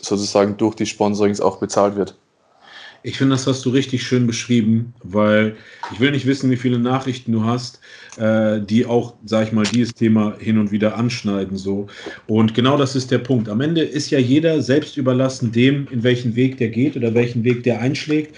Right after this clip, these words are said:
Speaker 2: Und wenn man sich das jetzt so einfach anguckt, ja, das fing ja wahrscheinlich schon im Kern an, aufgrund deiner Grundsportlichkeit,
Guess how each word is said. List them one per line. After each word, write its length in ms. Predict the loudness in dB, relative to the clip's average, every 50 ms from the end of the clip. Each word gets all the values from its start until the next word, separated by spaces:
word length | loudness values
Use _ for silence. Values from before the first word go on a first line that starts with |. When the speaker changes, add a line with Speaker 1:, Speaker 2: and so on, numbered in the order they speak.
| -20 -20 -20 -18 -10
Speaker 2:
Und 80 | -2 2
wenn 100 | 2 4
man 140 | 4 2 2
sich 140 | 0 0 0
das 180 | 0 -2 0
jetzt 120 | -4 -4 -4
so 100 | -4 -4
einfach 360 | -2 -4 -2 -2 -4 -4 -2
anguckt, 580 | -2 -2 -2 -2 0 0 0 0 0 -8 -16 -20 _ _ _ _ -4
ja, 220 | 0 2 2 2
das 180 | 2 0 -2 0
fing 140 | 0 2 2
ja 100 | 4 4
wahrscheinlich 380 | 4 2 2 2 2 2 2 2
schon 140 | 2 0 2
im 100 | 2 0
Kern 300 | 0 2 2 2 4 2
an, 320 | 2 0 0 -2 -2 -6 -10 _ -12 -6
aufgrund 360 | -6 -6 -4 -2 -2 0 2
deiner 200 | 4 4 4 2
Grundsportlichkeit, 1040 | 0 2 2 0 0 0 -2 -2 0 0 0 0 -4 -6 -4 -2 0 0 0 0 -4